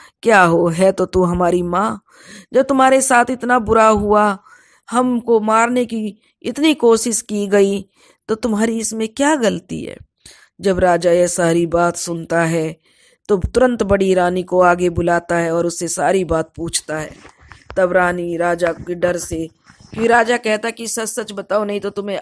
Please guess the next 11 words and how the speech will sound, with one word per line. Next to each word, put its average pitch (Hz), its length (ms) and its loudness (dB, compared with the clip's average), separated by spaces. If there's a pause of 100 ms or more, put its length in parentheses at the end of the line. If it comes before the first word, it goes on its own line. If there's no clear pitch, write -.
(120)
अभी 220 500 -2 (320)
तुम्हारे 202 280 0
हाथ 196 260 0
पैर 190 300 0
काट 185 240 -4
कर 175 160 -6
फांसी 202 380 -6
पर 180 160 -4
लटका 190 380 -6
दिया 170 240 -6
जाएगा। 156 400 -14